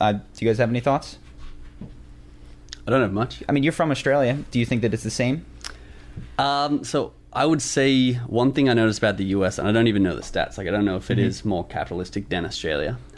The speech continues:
Speaker 2: Uh, but if it is, one thing I notice is I think that it, the technology and the, the marketing is more advanced. I think they're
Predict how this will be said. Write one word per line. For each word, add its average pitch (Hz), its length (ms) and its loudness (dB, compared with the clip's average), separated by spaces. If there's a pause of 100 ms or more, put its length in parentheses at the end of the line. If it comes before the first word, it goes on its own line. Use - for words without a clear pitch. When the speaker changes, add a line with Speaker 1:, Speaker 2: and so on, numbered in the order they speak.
(140)
Speaker 2:
Uh, 92 160 0
but 98 140 2
if 107 140 0
it 101 80 2
is, 117 360 2 (880)
one 123 220 2
thing 120 140 4
I 104 60 4
notice 107 340 2
is 101 120 -2
I 101 80 2
think 104 320 0
that 104 140 0
it, - 220 -6
the 104 220 -2
technology 107 960 0
and 98 320 0
the, 98 380 -2 (640)
the 110 140 4
marketing 107 520 4
is 95 120 0
more 98 180 2
advanced. 92 580 -4 (240)
I - 20 -8
think 101 220 0
they're 92 480 2